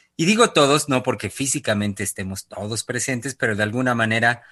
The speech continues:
en voz de cada uno de nosotros, está, por supuesto, el ánimo, el espíritu del grupo, del grupo de Ciel, eh, que con mucho gusto les damos, eh, una muy cordial bienvenida el día de hoy, querido público,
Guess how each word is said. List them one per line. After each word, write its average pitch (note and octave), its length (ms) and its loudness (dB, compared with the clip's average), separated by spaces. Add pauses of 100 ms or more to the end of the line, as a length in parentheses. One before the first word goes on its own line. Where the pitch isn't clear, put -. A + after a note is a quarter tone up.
(260)
en A2+ 200 -2
voz C3+ 200 2
de A#2+ 120 -2
cada B2+ 180 4
uno B2+ 200 0
de A2 100 -2
nosotros, A#2 640 -4
está, B2 500 2 (140)
por A2 140 -8
supuesto, A#2+ 640 -4
el G#2+ 220 -4
ánimo, B2 480 0
el G2+ 120 -6
espíritu A#2 500 -8
del F#2+ 180 -8
grupo, G#2 440 -8 (400)
del A#2+ 180 0
grupo D3+ 360 0
de B2 120 2
Ciel, E3 500 2 (400)
eh, A2 520 0 (380)
que C3+ 400 0
con C#3 180 -2
mucho F3+ 260 0
gusto E3 400 -2
les B2 200 -2
damos, C3+ 320 -2
eh, A#2+ 320 -2
una C#3+ 240 0
muy D#3 220 0
cordial D3+ 400 0
bienvenida C#3 640 -2
el A#2 120 -6
día B2+ 160 -2
de B2+ 100 -2
hoy, B2+ 140 -4
querido A#2+ 380 -6
público, B2 520 -6